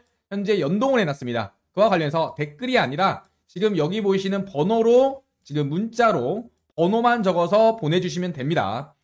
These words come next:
그러면 빠른 집계를 위해서 바로 어때요? 현재 있는 번호 집계가 이루어지고요. 그와 관련해서 차후 콘텐츠 제작에 활용하도록 하겠습니다. 여기 참여해주신 분들 같은 경우는요.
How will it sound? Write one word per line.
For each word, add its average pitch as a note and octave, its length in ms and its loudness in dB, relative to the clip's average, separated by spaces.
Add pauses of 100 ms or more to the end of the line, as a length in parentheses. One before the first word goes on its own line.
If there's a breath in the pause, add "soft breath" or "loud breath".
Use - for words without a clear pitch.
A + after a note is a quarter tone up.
(160)
그러면 G#3+ 480 2
빠른 B3 300 0
집계를 A3 500 -2
위해서 F#3+ 600 0 (180)
바로 A3+ 640 2
어때요? E3+ 500 -2 (260)
현재 G#3+ 260 0
있는 F#3 500 -2
번호 F#3+ 600 -2 (300)
집계가 A3 520 2
이루어지고요. E3 840 -2
그와 G#3 200 2
관련해서 D#3+ 260 0
차후 G3 280 -2
콘텐츠 A#3+ 440 -2
제작에 F#3+ 580 -2 (200)
활용하도록 G#3+ 480 2
하겠습니다. C3 500 -4 (240)
여기 E3 200 -2
참여해주신 C4 560 0
분들 F3+ 240 -2
같은 F#3+ 240 0
경우는요. F3+ 600 0